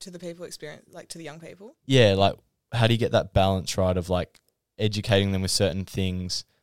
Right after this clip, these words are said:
Speaker 2: I just, how do you even, how do you speak to them?
Speaker 1: Speak to them like I speak to you. <laughs> Like, just normally, I think, um, again, as I said before, it's, like, unique to each young person and depending on, like, what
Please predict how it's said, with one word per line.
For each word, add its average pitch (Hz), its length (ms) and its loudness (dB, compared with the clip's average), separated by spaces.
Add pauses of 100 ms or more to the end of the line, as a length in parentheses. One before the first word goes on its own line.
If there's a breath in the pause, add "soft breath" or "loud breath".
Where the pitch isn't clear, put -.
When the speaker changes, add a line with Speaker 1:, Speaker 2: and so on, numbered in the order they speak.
Speaker 2:
I 123 120 6
just, 190 240 -2
how 156 160 2
do 233 60 0
you 254 80 0
even, 262 200 -4
how 135 120 4
do 180 60 2
you 190 60 -2
speak - 960 -6
to 120 100 -2
them? 101 360 -2 (640)
Speaker 1:
Speak - 220 -20
to 160 80 -16
them 156 100 -18
like 160 140 -20
I 156 40 -20
speak - 240 -18
to - 100 -18
you. 208 360 -14
<laughs> - 60 -20
Like, 220 300 -10 (120)
just - 360 -14
normally, 202 460 -10
I 180 100 -8
think, 214 280 -16 (800)
um, 185 640 -8 (960)
again, 170 480 -10
as 190 100 -10
I 185 60 -4
said 190 160 -10
before, 165 280 -10
it's, - 80 -14
like, 175 160 -14
unique 156 320 -12
to 160 140 -12
each 151 200 -14
young 139 180 -16
person 160 380 -12
and 156 80 -18
depending 156 300 -16
on, 156 80 -16
like, 156 160 -16
what 151 140 -18